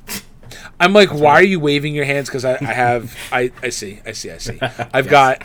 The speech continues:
Speaker 1: I've got your, I got Twitch down here, and then I've got you up here, then I got Audacity down here, and the doc. Anyway, that's
Speaker 2: Yes.
Speaker 1: why my eyes are always, like,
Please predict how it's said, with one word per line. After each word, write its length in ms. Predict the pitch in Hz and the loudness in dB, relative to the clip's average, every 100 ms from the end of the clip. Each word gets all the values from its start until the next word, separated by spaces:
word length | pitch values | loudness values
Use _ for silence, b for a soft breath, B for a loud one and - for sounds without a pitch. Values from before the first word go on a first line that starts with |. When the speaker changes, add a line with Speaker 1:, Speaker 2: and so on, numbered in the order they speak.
| - | -4
Speaker 1:
I've 140 | 139 | -2
got 200 | 135 139 | 0 0
your, 380 | 123 127 127 127 | -2 -4 -2 -2
I 80 | 117 | -6
got 160 | 110 - | -8 0
Twitch 300 | 202 208 196 | 2 2 2
down 240 | 170 160 | 2 0
here, 640 | 139 147 143 143 135 131 - b b 131 | -4 -2 2 2 2 -2 -8 b b -10
and 100 | 123 | -6
then 80 | |
I've 140 | 120 110 | -6 -4
got 260 | 113 113 | -6 -6
you 300 | 120 151 208 | -8 -2 2
up 160 | 180 - | 2 2
here, 400 | - 147 143 135 | -8 -4 -2 -2
then 140 | 120 | -4
I 20 | 117 | -6
got 80 | 120 | -4
Audacity 420 | 123 160 160 127 | 0 0 0 -6
down 180 | 151 139 | -8 -8
here, 180 | 135 | -8
and 100 | 127 | -8
the 60 | 110 | -8
doc. 260 | 135 147 - - | -6 -6 -6 -10
Anyway, 300 | 135 104 95 - B B B | -10 -10 -14 -20 B B B
that's 180 | 139 165 | -2 2
Speaker 2:
Yes. 80 | 147 | 2
Speaker 1:
why 40 | |
my 80 | 139 | 4
eyes 120 | 131 131 | 2 2
are 40 | |
always, 180 | 127 117 | -2 0
like, 340 | 131 113 - | 0 0 -6